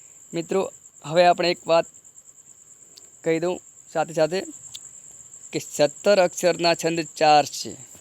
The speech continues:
કેટલા છે મિત્રો? સત્તર અક્ષરના છંદ ચાર છે. હરિણી, શિખરિણી,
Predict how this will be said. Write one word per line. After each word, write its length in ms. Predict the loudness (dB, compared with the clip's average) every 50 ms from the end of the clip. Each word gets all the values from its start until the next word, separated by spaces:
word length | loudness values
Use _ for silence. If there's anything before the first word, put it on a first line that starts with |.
| -20 -20 -20 -20 -20 _ -20 -20 -20 -20 -20 -20 -20 -20 -20 -20 -20 -20 -20 -20 -20 -20 -14 _
કેટલા 280 | -10 -4 -2 0 0 0
છે 120 | 0 -2
મિત્રો? 340 | -4 -4 -6 -6 -8 -10 -10 -14 -20 _ _ -16 -12
સત્તર 280 | -10 -10 -8 -4 -4 -4
અક્ષરના 400 | -4 -2 -4 -4 -4 -4 -6 -6
છંદ 280 | -6 -6 -8 -8 -10 -12 -12 -2 2
ચાર 240 | 4 4 4 2
છે. 220 | 0 -4 -10 -12 -12 -14 -20 -20 -20 -20 _ _ _ _ _ -20 -20 -20 -20 -20 -20 -20 -20 -20 -18 -12 -8
હરિણી, 680 | -6 -2 0 2 2 2 2 2 2 0 -2 -6 -10 -16 _ _ _ _ _ _ _ _ _ _ _ _ _ _ _ -20 _ _ _ _ _ _ _ _ _
શિખરિણી, 920 | -14 -8 -4 -4 -4 -4 -2 -2 0 2 2 4 2 2 0 -2 -4 -8 -12